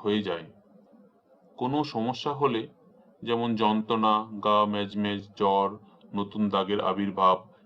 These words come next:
পেশির দুর্বলতা, তারা যেন অতি সত্বর স্বাস্থ্যকেন্দ্রে যোগাযোগ করেন।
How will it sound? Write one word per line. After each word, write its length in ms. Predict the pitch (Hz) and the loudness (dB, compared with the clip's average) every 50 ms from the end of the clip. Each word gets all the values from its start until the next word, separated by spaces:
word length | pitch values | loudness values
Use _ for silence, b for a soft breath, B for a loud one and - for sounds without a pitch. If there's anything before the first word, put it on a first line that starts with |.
| b _ - | b _ -4
পেশির 340 | - 110 104 - - 110 101 92 | 0 0 0 0 -2 -6 -4 -2
দুর্বলতা, 540 | 101 101 98 95 98 95 92 92 92 92 90 92 - b b b b b _ - | -2 -4 -2 0 0 0 0 -2 -4 -6 -8 -8 -10 b b b b b _ 0
তারা 200 | 104 107 120 123 127 | 2 2 2 2 2
যেন 140 | 143 139 135 135 135 - _ - 110 | 0 -2 0 -2 -4 -6 _ -8 -8
অতি 220 | 117 - - 165 160 - | -6 -4 -4 -6 -6 -4
সত্বর 420 | 151 139 139 - - - 117 117 135 165 - - - _ _ - - | -4 -6 -6 -6 -6 -2 0 0 0 -2 -6 -14 -20 _ _ -16 -6
স্বাস্থ্যকেন্দ্রে 720 | - 104 98 - - - 135 135 - 135 135 135 147 151 139 | -2 -2 -2 -2 -4 -6 -6 -4 -4 -6 -4 -2 -4 -2 0
যোগাযোগ 320 | 117 110 110 110 113 135 - - | 2 4 4 2 2 0 -2 -2
করেন। 220 | 95 90 87 82 | -2 -2 -2 -4